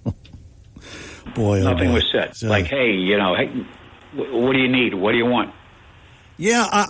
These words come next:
Speaker 1: I would think that you would say
Speaker 2: <laughs>
Speaker 1: something b-,
Speaker 2: Hey,
Speaker 1: before.
Speaker 2: Eddie.
Speaker 1: Yeah, before you shot, wouldn't you? I mean,
Speaker 2: That's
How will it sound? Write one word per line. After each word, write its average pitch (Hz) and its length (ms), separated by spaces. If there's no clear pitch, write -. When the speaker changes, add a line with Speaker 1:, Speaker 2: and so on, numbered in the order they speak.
Speaker 1:
I 233 40
would 226 220
think 226 280
that 165 160
you 151 120
would 156 120
say 226 240
Speaker 2:
<laughs> - 0
Speaker 1:
something 175 600
b-, - 320
Speaker 2:
Hey, 165 120
Speaker 1:
before. 185 100
Speaker 2:
Eddie. 185 420
Speaker 1:
Yeah, 196 240
before 156 360
you 165 100
shot, 208 480
wouldn't 196 260
you? 254 260
I 156 100
mean, 165 320
Speaker 2:
That's 127 200